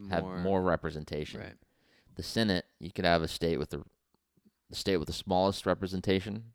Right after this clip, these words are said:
Speaker 1: or sorry, the state with the smallest population has the same amount of representation as a state with the biggest population.
Speaker 2: Mm-hmm. Same amount of senators.
Speaker 1: Right. So,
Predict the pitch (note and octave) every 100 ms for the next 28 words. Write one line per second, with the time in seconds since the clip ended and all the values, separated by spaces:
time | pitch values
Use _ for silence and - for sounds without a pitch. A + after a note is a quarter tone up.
0 | _ _ - E2+ - F2+ E2 - G#2 F#2
1 | - - G2 F#2+ G2+ - F2 F2 F2 D#2+
2 | - D#2+ F#2 _ _ _ _ _ _ _
3 | _ _ - F2 - G2 F#2+ F#2 E2+ F2
4 | E2 D#2+ E2+ E2 D#2 D2+ D#2+ D#2 C2 D#2
5 | - D#2+ D2+ - D2 D#2+ C#2+ - - -
6 | C2 A#1 - - A2 G#2+ F2 - - -
7 | B2+ A2 F#2+ F2+ F#2 D2+ - - - _
8 | _ - A#1 - _ _ _ _ _ _
9 | _ _ - - G#2 G2+ G2